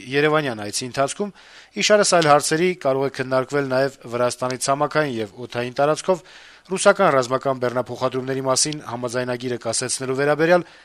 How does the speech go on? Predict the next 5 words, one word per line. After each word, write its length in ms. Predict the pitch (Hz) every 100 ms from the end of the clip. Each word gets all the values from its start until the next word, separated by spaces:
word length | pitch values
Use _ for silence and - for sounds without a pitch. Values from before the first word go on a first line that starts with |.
| _ 123
Վրաստանի 400 | 131 - 127 120
խորհրդարանի 540 | 135 127 135 139 165 165 135
օրերս 300 | 113 117 113 - 120
ընդունած 380 | 113 123 131 117
որոշումը։ 440 | 123 131 165 151